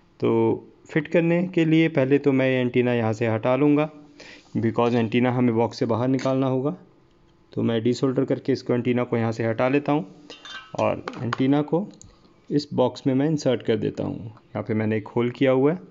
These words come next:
वहाँ से मैंने इस antenna को यहाँ पे insert कर दिया और अब इस circuit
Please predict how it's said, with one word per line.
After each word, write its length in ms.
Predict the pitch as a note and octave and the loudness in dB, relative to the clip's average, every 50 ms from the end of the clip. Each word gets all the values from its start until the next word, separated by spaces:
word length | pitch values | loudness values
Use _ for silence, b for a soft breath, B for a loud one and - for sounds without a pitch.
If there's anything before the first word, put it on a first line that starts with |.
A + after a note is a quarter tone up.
| - B B B B B B B B B B B B B - - - - | -20 B B B B B B B B B B B B B -20 -12 -6 -4
वहाँ 120 | A#2+ A#2+ | -4 -4
से 140 | A2+ - B2+ | -2 -2 -2
मैंने 160 | B2 B2 B2+ | 0 0 0
इस 140 | B2+ A#2+ - | 0 0 -2
antenna 320 | B2+ B2 A#2+ C3+ A#2+ B2+ | -2 0 0 2 2 0
को 160 | B2+ - D3+ D3 | 0 2 2 2
यहाँ 200 | C3+ A#2+ A2+ A2 | 2 2 0 0
पे 100 | A#2 A2+ | 0 0
insert 360 | A2 G#2 - - A2+ A#2 A2+ | 0 -2 -2 -2 -4 -4 -2
कर 160 | - C#3 C3 | -2 -2 -2
दिया 280 | B2 B2+ C#3+ D#3 F3+ D#3+ - - - - - _ _ _ _ _ _ _ b b b b b b b b b b _ - | 0 2 2 2 0 -2 -8 -16 -20 -20 -20 _ _ _ _ _ _ _ b b b b b b b b b b _ -4
और 140 | A#2 B2+ C3+ | -2 0 2
अब 260 | D3+ F3 F3+ - - - - - _ _ _ _ _ - | 2 0 0 -6 -16 -20 -20 -20 _ _ _ _ _ -2
इस 220 | F3 F3 - - - | -2 -2 -2 -2 0
circuit 520 | E3 D3+ D3 - - D#3+ D3+ D3 D3 - | 0 0 0 -2 0 0 0 0 -2 -6